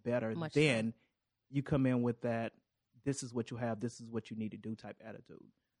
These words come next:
Speaker 1: So one of the things is you, you, you get on the same level with the patient and you make the patient understand that this is a team effort and we are part of your team. You know, so what you do is just as important as what we do. So get 'em involved, get 'em involved in their treatment plan, and they tend to follow it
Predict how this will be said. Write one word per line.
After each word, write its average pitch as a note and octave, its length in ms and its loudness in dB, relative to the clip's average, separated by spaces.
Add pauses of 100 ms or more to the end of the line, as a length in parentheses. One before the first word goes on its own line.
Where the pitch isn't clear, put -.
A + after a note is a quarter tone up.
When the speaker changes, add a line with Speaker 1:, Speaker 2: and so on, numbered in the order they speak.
(140)
Speaker 1:
So C3 160 10
one D3 260 4
of D3 80 2
the C3+ 60 0
things D3+ 180 2
is B2 140 0
you, B2+ 200 0
you, C3+ 320 -2
you B2 120 0
get C3 140 0
on B2 100 0
the A#2 40 -2
same A#2 220 -2
level A2 240 -2
with A2 140 -8
the A#2 40 -18
patient A2+ 360 -12
and A2 100 -10
you A#2+ 80 -8
make C#3 120 -6
the E3+ 60 -10
patient A#2+ 300 -8
understand A2+ 360 -4
that A2 100 -12
this A#2+ 180 -12
is G#2+ 80 -20
a G#2 80 -14 (140)
team A#2+ 260 -4
effort - 320 -14 (340)
and A2 200 -6
we C3 100 2
are A#2 100 2
part A2+ 280 -4
of G#2 40 -4
your G2+ 140 -10
team. G#2+ 380 -12 (540)
You B2+ 80 0
know, A#2 160 -2
so A#2 220 2
what C#3 400 0
you E3+ 120 2
do A#2+ 160 2
is A2+ 100 -2
just - 240 -2
as A#2+ 140 -12
important A2+ 420 -6
as G#2 160 -12
what G#2+ 140 -16 (100)
we A#2 120 -8
do. - 180 -12 (680)
So D3+ 80 4
get G#3 160 6
'em A3+ 80 10
involved, B2 540 4
get C#3+ 100 6
'em D#3+ 100 6
involved C3+ 320 4
in B2 80 4
their A#2+ 100 4
treatment A2+ 360 -2
plan, A#2 300 -2
and B2 100 -4
they A#2 80 -2
tend B2 240 -2
to G#2+ 60 -2
follow A2 320 -2
it A2+ 100 -8